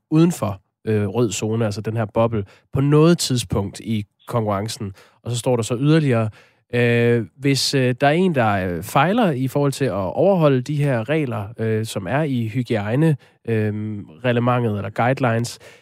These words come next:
øh, så vil den her, øh, specifikke overtræder altså blive fjernet fra, øh,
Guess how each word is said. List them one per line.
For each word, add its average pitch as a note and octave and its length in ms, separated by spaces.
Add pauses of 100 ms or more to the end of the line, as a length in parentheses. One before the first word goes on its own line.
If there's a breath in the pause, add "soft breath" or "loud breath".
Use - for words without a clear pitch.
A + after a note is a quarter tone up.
(180 loud breath)
øh, A#2+ 280
så E3 180
vil D#3 180
den D3 160
her, C3+ 240
øh, G#2 340 (520)
specifikke C#3 560
overtræder A#2+ 580
altså A2+ 160
blive B2 160
fjernet C#3 500
fra, B2+ 300 (380 soft breath)
øh, G2+ 320